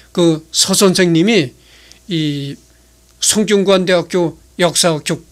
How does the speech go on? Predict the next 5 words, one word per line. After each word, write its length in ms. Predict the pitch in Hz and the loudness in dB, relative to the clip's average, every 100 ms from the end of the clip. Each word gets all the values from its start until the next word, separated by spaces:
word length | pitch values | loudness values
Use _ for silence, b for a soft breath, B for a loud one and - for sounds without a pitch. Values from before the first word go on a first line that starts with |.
| _ _ _ - | _ _ _ -4
교수가 340 | 196 190 185 175 | 2 2 2 0
된 160 | 160 | 0
거예요. 440 | 147 120 127 135 135 - - - b b b b b - | -6 -8 -10 -12 -14 -18 -20 -20 b b b b b -2
그래서 400 | 196 208 214 202 | 2 2 4 2
이제, 400 | 180 190 165 | 2 2 0